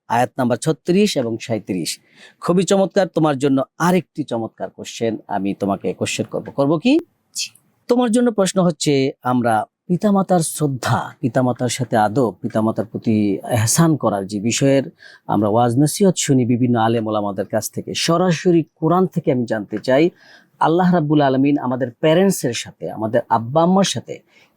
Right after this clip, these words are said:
Speaker 1: কিভাবে চলতে বলেছেন, এই আদব শিক্ষাটা কোন সূরা, কোন আয়াতে আল্লাহ বলেছেন কিনা? বললে সেটা কোন সূরা, কোন আয়াত?
Speaker 2: এটি সূরা লোকমানের চোদ্দ এবং পনেরো নম্বর আয়াতে।
Speaker 1: সূরার নাম?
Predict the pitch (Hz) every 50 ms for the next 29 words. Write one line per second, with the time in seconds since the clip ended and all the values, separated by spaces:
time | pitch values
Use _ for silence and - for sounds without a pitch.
0 | _ - 196 214 202 170 170 170 147 156 143 123 - - 196 202 202 175 185 160
1 | 123 123 113 117 - - 107 101 - 151 151 - - 127 143 143 196 180 - -
2 | 196 170 - 151 135 - - - _ _ _ - - - _ _ _ - 123 131
3 | 127 - - - 160 160 165 170 170 170 - - 131 123 - - - 117 113 113
4 | 113 - 135 120 117 113 110 104 117 113 113 110 - - 127 113 98 - 117 117
5 | 131 143 - - 113 107 139 180 202 202 202 - 180 147 156 135 - 139 131 113
6 | - 110 101 98 - 120 101 - - - - _ _ _ _ - - - - -
7 | - _ - 339 294 - 320 302 311 294 - - 311 285 285 277 277 269 277 -
8 | - 311 311 320 311 311 311 294 - - - 370 359 285 285 392 415 - - 294
9 | 247 269 269 254 - - 294 285 277 269 262 240 233 226 220 - - - - -
10 | 233 240 240 240 - - - - - - - - - - 165 170 175 175 185 185
11 | 190 240 330